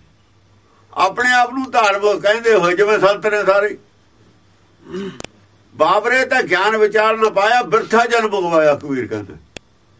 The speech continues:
ਇਹਨਾਂ ਲੋਕਾਂ ਨੇ ਬਿਰਥਾ ਹੀ ਜਨਮ ਗਵਾਇਆ। ਸਾਰਾ ਦਿਨ ਲੱਕ ਬੰਨੀ ਫਿਰਦੇ ਨੇ ਸਿਆਸਤ 'ਚ। ਉਹ ਜੀ ਕੈਲੰਡਰ ਫਲਾਨਾ, ਤੈਂ ਸੰਤਾਂ ਨੇ ਕੀ ਲੈਣਾ ਕੈਲੰਡਰ ਤੇ?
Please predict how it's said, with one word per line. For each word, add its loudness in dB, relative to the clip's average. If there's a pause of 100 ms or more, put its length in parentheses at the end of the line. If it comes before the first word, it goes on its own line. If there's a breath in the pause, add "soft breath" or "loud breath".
(320 soft breath)
ਇਹਨਾਂ 0
ਲੋਕਾਂ 2
ਨੇ 0
ਬਿਰਥਾ 2
ਹੀ -2
ਜਨਮ 0
ਗਵਾਇਆ। 2 (600)
ਸਾਰਾ 2
ਦਿਨ -2
ਲੱਕ 0
ਬੰਨੀ -4
ਫਿਰਦੇ 2
ਨੇ -2
ਸਿਆਸਤ 0
'ਚ। -12
ਉਹ 0
ਜੀ -4
ਕੈਲੰਡਰ 0
ਫਲਾਨਾ, -2
ਤੈਂ 0
ਸੰਤਾਂ -2
ਨੇ -2
ਕੀ -10
ਲੈਣਾ 0
ਕੈਲੰਡਰ -8
ਤੇ? -18